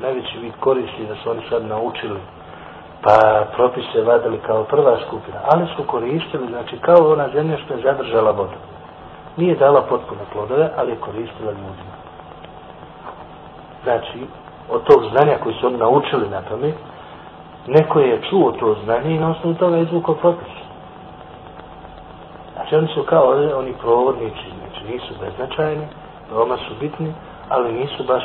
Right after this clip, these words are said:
na najvećem stepenu. I oni su na tome. I treća skupina, kaže, to su oni koji nemaju udjela ni u čemu.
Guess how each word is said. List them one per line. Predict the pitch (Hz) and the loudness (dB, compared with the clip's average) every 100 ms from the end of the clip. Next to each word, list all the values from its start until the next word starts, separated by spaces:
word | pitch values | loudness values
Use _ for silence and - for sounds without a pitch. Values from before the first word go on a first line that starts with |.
| 117 | -4
na | 107 | -6
najvećem | 107 120 120 104 101 107 - 107 113 - - - - | -2 -2 -2 -6 -8 -10 -10 -12 -12 -16 -18 -18 -12
stepenu. | - - - - - - - - - | -10 -10 -14 -14 -18 -18 -18 -16 -2
I | 123 | 2
oni | 143 | 2
su | - - | 0 -6
na | 101 | -10
tome. | - - - - - - - - - - - - - - - - - - - - 165 | -10 -16 -18 -20 -20 -20 -20 -20 -20 -20 -20 -20 -20 -20 -18 -18 -18 -18 -20 -4 -2
I | 156 | 6
treća | 196 233 - 160 - | 8 8 8 4 6
skupina, | 214 214 196 175 185 - - - - - - | 4 4 4 2 0 -4 -18 -20 -20 -20 -2
kaže, | - 165 147 - | 4 4 4 0
to | 165 165 151 | 0 -2 -2
su | 135 | 0
oni | 156 156 143 | 2 2 0
koji | - 127 120 | -2 -2 -2
nemaju | 123 147 151 143 127 117 | -2 0 0 -2 -2 -4
udjela | 123 139 143 127 | -4 0 2 2
ni | 117 113 | 0 -2
u | 101 | -4
čemu. | - - | -8 -12